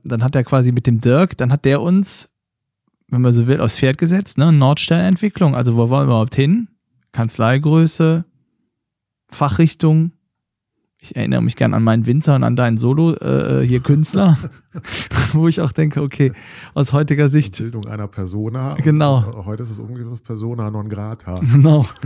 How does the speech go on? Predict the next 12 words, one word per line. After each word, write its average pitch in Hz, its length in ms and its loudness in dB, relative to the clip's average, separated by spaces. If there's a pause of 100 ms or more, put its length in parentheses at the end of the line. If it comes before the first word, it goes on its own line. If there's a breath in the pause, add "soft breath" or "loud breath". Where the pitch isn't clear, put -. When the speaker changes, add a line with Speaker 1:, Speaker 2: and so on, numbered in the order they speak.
(240 loud breath)
Speaker 1:
Also 131 480 0 (120)
das 120 200 0
war 147 140 2
auf 135 120 -6
jeden 151 140 2
Fall, 143 320 0
das 127 220 -6
war 151 100 -2
auf 143 120 -6
jeden 156 120 2
Fall 143 200 0
was. 143 340 -2